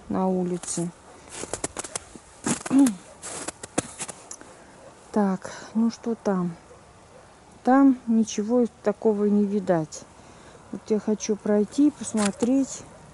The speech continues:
посмотреть, как бы куда-нибудь не укатиться.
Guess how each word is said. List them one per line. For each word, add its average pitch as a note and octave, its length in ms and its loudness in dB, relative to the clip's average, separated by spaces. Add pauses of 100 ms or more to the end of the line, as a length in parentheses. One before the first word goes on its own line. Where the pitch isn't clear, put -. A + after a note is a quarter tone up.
(1120)
посмотреть, A3 1040 0 (760)
как G3+ 120 -6
бы G3+ 200 0 (1300)
куда-нибудь G#3+ 540 2
не A3+ 80 6
укатиться. G#3+ 960 2